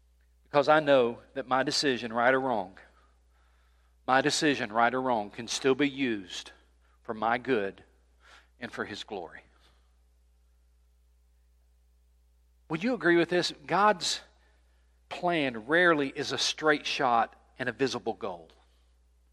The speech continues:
Now, now, now just lean in for a moment. God's plan for our lives rarely is a straight shot and a visible goal.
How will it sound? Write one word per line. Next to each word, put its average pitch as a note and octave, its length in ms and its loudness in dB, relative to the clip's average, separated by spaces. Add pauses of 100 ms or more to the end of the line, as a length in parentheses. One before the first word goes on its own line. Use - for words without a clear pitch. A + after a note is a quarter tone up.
(720)
Now, F3+ 80 2
now, F3+ 180 2
now F3+ 180 -2
just F3+ 300 -4 (240)
lean F#3 240 0
in D#3+ 160 0
for - 140 -10
a A#2 40 -6
moment. A2 300 -12
God's G3 300 6
plan D#3 500 -4
for D3+ 140 -4
our C#3 180 4
lives C3+ 380 0 (240)
rarely F#3+ 540 8
is D3+ 200 -4
a D#3 60 -2
straight D#3+ 500 0
shot A#2+ 540 -2
and C#3 120 -10
a B2+ 40 -2
visible A2+ 500 -6
goal. F2+ 320 -8